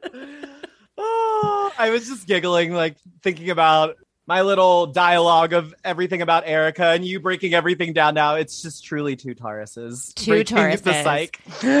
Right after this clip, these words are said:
Speaker 1: <laughs>
Speaker 2: We're so, like,
Speaker 1: We're
Speaker 2: yeah.
Speaker 1: there.
Speaker 2: We're <laughs>
Speaker 1: I, um, what was I, and you asked me about, oh, yeah. So the front woman. I actually was just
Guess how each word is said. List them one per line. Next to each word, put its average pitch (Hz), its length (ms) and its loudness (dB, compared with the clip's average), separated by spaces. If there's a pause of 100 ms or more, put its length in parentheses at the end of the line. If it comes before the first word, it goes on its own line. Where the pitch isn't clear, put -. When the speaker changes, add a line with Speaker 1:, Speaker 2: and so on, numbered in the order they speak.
Speaker 1:
<laughs> - 40 -6
Speaker 2:
We're 226 160 4
so, 190 420 2
like, 160 640 -4 (760)
Speaker 1:
We're 160 160 -6
Speaker 2:
yeah. 120 240 -4
Speaker 1:
there. 127 100 -12 (400)
Speaker 2:
We're 202 240 -4
<laughs> - 260 -2
Speaker 1:
I, 196 220 2 (760)
um, 220 560 4 (480)
what 202 180 -6
was 233 160 -4
I, 233 200 -6 (120)
and 185 180 -4
you 202 120 -2
asked 180 380 -2
me 185 200 -8
about, 156 380 -2
oh, 233 160 4
yeah. 160 260 0
So 190 460 2
the 151 120 -8
front 185 240 0
woman. 120 360 -10
I 170 100 2
actually 202 420 0
was 339 200 -6
just 180 520 0